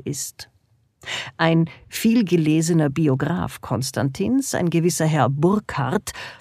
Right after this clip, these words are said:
sah es als vollkommen natürlich und geradezu zwingend an,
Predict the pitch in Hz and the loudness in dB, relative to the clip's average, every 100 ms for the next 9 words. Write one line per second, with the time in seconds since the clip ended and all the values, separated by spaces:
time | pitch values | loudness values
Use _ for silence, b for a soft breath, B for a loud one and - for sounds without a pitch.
0 | B _ - 208 226 214 - 196 190 - | B _ 0 2 2 0 0 0 0 -2
1 | - 269 277 - 226 202 190 185 - - | 0 2 2 2 4 6 4 2 0 -2
2 | 233 190 123 95 131 - 151 139 - 143 | 2 4 2 0 -4 -4 -4 -4 -4 -2
3 | 127 135 - - 147 - - 185 247 208 | 0 -2 -4 -4 -6 -4 0 2 4 4
4 | 101 139 - 143 165 | 4 0 0 0 2